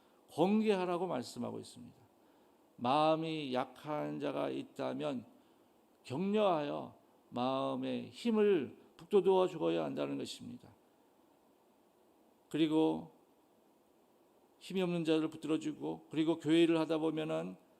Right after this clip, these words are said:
섭섭한 일도 있게 되는데, 인간적인 모습도 보게 되는데, 실망하는 일이 있다면 참아주고 기다려 주어야 한다는 것입니다. 십오 절을 보십시오.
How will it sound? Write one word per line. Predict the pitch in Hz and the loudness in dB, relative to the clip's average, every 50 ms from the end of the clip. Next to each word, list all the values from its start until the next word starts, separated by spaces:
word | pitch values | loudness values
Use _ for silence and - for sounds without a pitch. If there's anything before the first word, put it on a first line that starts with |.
| _ _ _ _ _ _ _ _ _ _ _ _ _ _ | _ _ _ _ _ _ _ _ _ _ _ _ _ _
섭섭한 | - - - 190 - - 185 170 - 170 170 165 165 | -16 -14 -14 -6 -2 -2 -2 -2 -2 -2 -2 -2 0
일도 | 160 156 156 156 170 160 | 0 0 0 2 2 0
있게 | 156 151 - 160 | 0 0 0 -2
되는데, | 151 156 151 151 151 147 147 156 170 190 196 - - _ _ _ _ | -2 -2 -4 -6 -4 -4 -4 -4 -4 -8 -10 -14 -20 _ _ _ _
인간적인 | 131 147 175 170 180 165 160 170 160 170 165 151 | -6 -4 0 0 0 0 0 0 0 0 -2 -2
모습도 | 143 160 156 160 - - 160 | -4 -4 -6 -6 -6 -6 -4
보게 | 147 151 151 156 151 | -4 -4 -4 -4 -4
되는데, | 151 147 139 151 151 143 143 151 165 | -4 -6 -6 -8 -8 -6 -6 -8 -8
실망하는 | 170 - - 226 226 214 208 208 208 196 202 196 196 190 190 196 196 | -8 -8 -4 -2 0 2 2 2 2 2 2 2 0 0 -2 -4 -2
일이 | 185 175 175 175 170 160 156 156 - - | 0 0 2 2 2 0 -2 -2 -4 -6
있다면 | 139 160 156 - - 151 147 147 143 143 147 170 185 196 196 190 - - _ _ _ _ _ - | -6 -6 -6 -6 -4 -2 -2 -2 -2 -4 -2 -2 -2 -2 -4 -8 -14 -20 _ _ _ _ _ -20
참아주고 | - - - 196 196 196 190 202 196 196 190 185 - 175 180 170 180 202 202 208 202 202 - - - - | -20 -12 -6 -4 -4 -2 0 0 2 2 0 -2 -2 -4 -4 0 2 2 2 2 0 -4 -12 -20 -20 -16
기다려 | - 143 - 180 175 185 208 202 190 | -12 0 2 4 6 6 6 6 4
주어야 | 170 185 185 180 175 175 170 | 2 2 2 2 2 0 0
한다는 | 147 135 - 135 131 127 123 | -2 -2 -4 -4 -4 -4 -4
것입니다. | 123 110 - - - - 117 - - - - _ _ _ _ _ _ _ _ _ _ _ _ _ _ _ _ _ - - - - - - - _ | -6 -6 -8 -12 -14 -16 -16 -16 -18 -20 -20 _ _ _ _ _ _ _ _ _ _ _ _ _ _ _ _ _ -16 -16 -16 -16 -16 -20 -20 _
십오 | - - - - 185 160 165 160 | -12 -8 -6 -2 2 4 4 6
절을 | 156 160 151 156 156 | 6 4 4 4 2
보십시오. | 135 135 127 131 135 - - - 135 135 139 165 190 214 220 | -2 -6 -8 -8 -10 -12 -10 -6 -2 0 2 2 2 2 -2